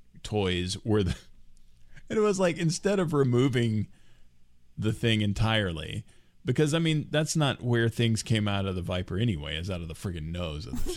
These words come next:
Speaker 1: thing. Instead of removing that, what they did, <laughs>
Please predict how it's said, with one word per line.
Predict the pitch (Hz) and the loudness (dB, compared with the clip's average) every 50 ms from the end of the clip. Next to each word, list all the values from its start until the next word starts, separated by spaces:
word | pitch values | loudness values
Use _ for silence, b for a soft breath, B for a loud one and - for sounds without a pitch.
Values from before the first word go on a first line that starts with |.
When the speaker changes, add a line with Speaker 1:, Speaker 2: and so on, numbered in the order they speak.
| - | -2
Speaker 1:
thing. | - - - 120 - - B B B B B B B B B B B B - - | -2 2 0 0 0 0 B B B B B B B B B B B B -14 -4
Instead | 131 131 131 - - 208 214 202 | -2 -2 -2 0 0 0 0 0
of | 165 143 | 2 2
removing | 139 143 143 165 170 156 131 110 | 4 6 6 6 6 6 4 2
that, | 98 98 92 71 | 2 2 0 0
what | 104 120 | -2 -2
they | - 143 131 | 0 -2 -4
did, | 123 139 170 160 139 110 92 | -2 -2 2 4 4 4 2
<laughs> | - - - - - - - - - - - - - - - - - - - - - - - - - _ - - - - - - | 0 -8 -16 -20 -20 -20 -20 -20 -20 -20 -20 -20 -20 -20 -18 -20 -20 -20 -20 -20 -20 -20 -20 -20 -20 _ -20 -20 -20 -20 0 2